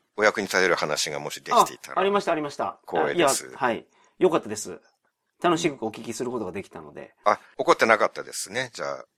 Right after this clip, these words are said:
Speaker 1: 徳川さん。よかったです。
Speaker 2: 初めちょっとなんか不機嫌でしたけどね。あの、
Speaker 1: うん。
Speaker 2: 忙しいのに俺呼びやがって。
Speaker 1: 最初はね、まあ、話せばわかる人なんでね。
Speaker 2: <laughs> あ、そうなんや。
Speaker 1: うん。
Speaker 2: はい、はい、はい。
Speaker 1: お話しすれば、
Speaker 2: なるほど。
Speaker 1: 優しい一面がありますからね。
Speaker 2: はい、はい、はい。
Speaker 1: はい。
Speaker 2: わかりました。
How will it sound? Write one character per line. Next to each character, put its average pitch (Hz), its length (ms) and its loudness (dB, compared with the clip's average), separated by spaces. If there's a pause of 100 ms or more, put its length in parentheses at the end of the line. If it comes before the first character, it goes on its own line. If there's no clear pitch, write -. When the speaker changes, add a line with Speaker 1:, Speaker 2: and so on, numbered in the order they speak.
Speaker 1:
徳 - 240 -20
川 64 200 -12
さ - 140 -6
ん。 64 200 -16
よ 92 80 -10
か 80 100 -6
っ - 60 -16
た 67 100 -16
で 60 120 -18
す。 - 240 -10 (140)
Speaker 2:
初 294 200 4
め 311 100 8
ち 285 60 4
ょ 311 60 4
っ - 20 0
と 240 80 4
な 180 100 6
ん 180 40 2
か 156 100 4
不 165 120 -2
機 208 100 -6
嫌 214 160 2
で 113 100 -2
し - 80 -12
た 98 100 -10
け 92 120 -14
ど 87 100 -14
ね。 107 300 -8
あ 98 120 -12
の、 90 300 -12
Speaker 1:
う 117 60 0
ん。 120 40 6 (140)
Speaker 2:
忙 - 80 0
し 135 100 -6
い 120 40 -4
の 104 120 -4
に 104 60 -4
俺 110 160 -2
呼 110 60 0
び 104 60 -2
や 120 60 6
が - 20 -
っ - 20 -
て。 - 20 0
Speaker 1:
最 - 0 -
初 123 140 0
は 120 80 -2
ね、 131 80 0
ま 127 140 4
あ、 82 60 0 (380)
話 175 280 2
せ 214 80 6
ば 117 120 6
わ 78 120 6
か 90 120 0
る 73 80 0
人 71 220 -10
な 58 100 -12
ん 57 60 -16
で - 100 -20
ね。 - 60 -10 (300)
Speaker 2:
<laughs> 622 360 -4
あ、 - 160 -2
そ - 160 -12
う 135 40 -8
な 101 80 -8
ん 82 80 -16
や。 80 140 -18 (220)
Speaker 1:
う - 40 -14
ん。 80 280 -16
Speaker 2:
は 151 140 2
い、 127 40 2
は 107 40 -2
い、 - 40 -10
は 104 120 -8
い。 92 80 -8
Speaker 1:
お - 40 -14
話 80 280 -6
し - 40 -6
す 78 100 -8
れ 85 120 -2
ば、 53 240 -10 (160)
Speaker 2:
な 151 180 -2
る 131 60 -4
ほ 113 80 -4
ど。 - 40 -4
Speaker 1:
優 - 40 -2 (140)
し - 80 2
い 85 60 -4
一 - 200 -4
面 90 160 2
が 65 60 -10
あ - 40 -12
り 65 60 -16
ま 67 140 -18
す - 120 -12
か - 200 -14
ら 170 100 4
ね。 127 120 -2
Speaker 2:
は - 0 -
い、 - 20 -6
は 107 80 -8
い、 104 120 -8
は 95 100 -12
い。 - 20 -10
Speaker 1:
は 87 60 -10
い。 - 40 -18 (460)
Speaker 2:
わ 127 80 -8
か 117 60 -2
り 113 40 -4
ま 101 60 -6
し - 80 -10
た。 - 160 -6